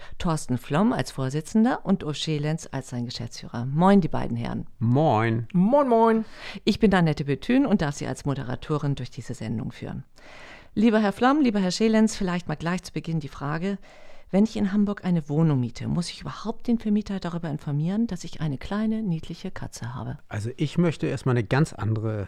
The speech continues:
Speaker 2: Frage an den Anfang stellen.
Speaker 1: Aha.
Speaker 2: Was sollen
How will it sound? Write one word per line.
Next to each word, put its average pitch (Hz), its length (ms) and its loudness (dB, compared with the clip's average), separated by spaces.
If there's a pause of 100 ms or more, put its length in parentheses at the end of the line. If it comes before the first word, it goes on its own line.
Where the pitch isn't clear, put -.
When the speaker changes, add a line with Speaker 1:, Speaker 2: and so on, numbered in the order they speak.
Speaker 2:
Frage 113 580 0
an 101 80 -2
den 98 160 -2
Anfang 101 380 -4
stellen. 104 380 -4
Speaker 1:
Aha. 190 440 2 (380)
Speaker 2:
Was 110 560 0 (120)
sollen 123 600 2